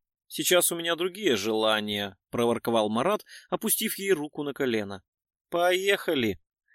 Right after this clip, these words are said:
Елена смахнула мужскую ладонь и позвонила Насте. На этот раз дочь ответила. "Наверное, я уйду из спорта", угрюмо заявила Настя. "Почему?" — насторожилась Елена. "Ты же так хотела попасть в молодежную сборную".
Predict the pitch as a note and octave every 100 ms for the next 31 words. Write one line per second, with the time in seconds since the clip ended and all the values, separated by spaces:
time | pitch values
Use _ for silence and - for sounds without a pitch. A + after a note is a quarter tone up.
0 | _ - G3 A3 G#3+ G3+ E3+ D#3+ - F#3
1 | F3 C3+ B2 - A#2+ A2+ B2+ F#3 F#3+ G#3+
2 | - F3+ C#3 A#2 A#2 A#2 A2 G#2+ F2 -
3 | F2 - _ _ _ - G#2+ G#2+ G#2 D3+
4 | G3+ - G#2+ A#2 - - A#2+ A2 G2 G2
5 | F#2+ F#2 - _ _ _ _ _ _ _
6 | - G2 G2+ C3 B2+ A#2+ A2+ A#2+ A#2+ A#2+
7 | A2 G#2 F#2+ - - G2 F#2+ F#2 F2 _
8 | _ _ _ _ _ - D#3 G#3 G#3+ F#3
9 | B2+ A2+ B2+ B2 A#2+ A2 G2+ - F#2+ -
10 | _ _ _ _ - G#2 - F#2+ G2 C3+
11 | - _ - D3 - D3+ B2 C3+ B2+ C3+
12 | C3+ C#3 B2+ - - - - A3 G3 G3
13 | F#3 F#3+ - G3 B2+ D#3 - F#3+ - A2
14 | A#2+ E3+ F#3 A#2+ C#3+ D#3 F3 E3+ A2+ G#2
15 | F#2+